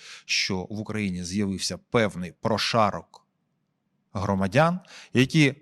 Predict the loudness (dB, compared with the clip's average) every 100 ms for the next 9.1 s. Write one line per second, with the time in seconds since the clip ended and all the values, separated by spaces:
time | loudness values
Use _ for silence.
0 | _ _ _ 2 4 6 6 6 6 2
1 | 2 2 2 2 4 4 4 4 4 2
2 | -2 2 2 0 -6 -6 -4 -2 -2 -2
3 | -6 -6 0 2 2 0 -6 -10 -2 0
4 | 2 4 4 4 2 2 -2 -10 -14 _
5 | _ _ _ -20 -20 -20 -20 _ _ 0
6 | 2 2 2 0 -2 -6 -4 -2 2 2
7 | 0 -4 _ _ _ _ _ _ 0 2
8 | 2 -4 -12 -8 -6 -2 0 2 4 2
9 | -2